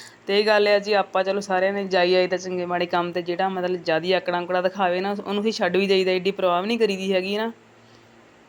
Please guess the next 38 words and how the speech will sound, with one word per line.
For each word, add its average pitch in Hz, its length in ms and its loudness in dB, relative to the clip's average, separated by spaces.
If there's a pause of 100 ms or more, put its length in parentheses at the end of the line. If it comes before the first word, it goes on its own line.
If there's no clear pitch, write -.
(200)
ਤੇ 180 300 -6
ਇਹ 185 180 -4
ਗੱਲ 202 220 2
ਆ। 196 140 4 (260)
ਤਾਂ 185 100 -10
ਹੁਣ 175 520 -10 (140)
ਚੱਲਦੇ, 165 260 -6
ਮੰਮੀ 180 160 -6
ਹੁਣੀ 196 160 -2
ਮਗਰ 170 260 -4
ਆਉਣ 175 200 -4
ਡਏ 196 220 2
ਆ। 208 60 -4 (800)
ਪ੍ਰੋਗਰਾਮ 185 340 -4
ਸੋਹਣਾ 180 320 -4
ਹੋ 208 160 -2
ਗਿਆ। 202 280 -2 (720)
ਤੇ 185 340 -6 (420)
ਜਿਸੇ 214 260 2
ਰਾਹੀਂ 226 300 2
ਆਏ 214 200 0
ਆ 214 60 -2
ਬਸ, 214 240 -4
ਅ, 208 40 -8 (380)
ਹਰੀਮਪੁਰ, 190 480 -2
ਮੁਸਤਾਪੁਰ, 185 640 -2 (600)
ਮਾਂਕੀ, 185 600 -6 (600)
ਇਹਨਾਂ 202 180 -4
ਪਿੰਡਾਂ 190 280 -4
ਵਿੱਚ 185 220 -6
ਦੀ 190 140 -6
ਹੁੰਦੇ 180 280 -2
ਹੋਏ। 190 280 -2 (1160)
ਤੇ 190 240 -4
ਇਹ 196 40 -2
ਸ਼ਾਰਟਕੱਟ 190 440 0
ਰਸਤੇ 196 440 0
ਆ। 196 80 0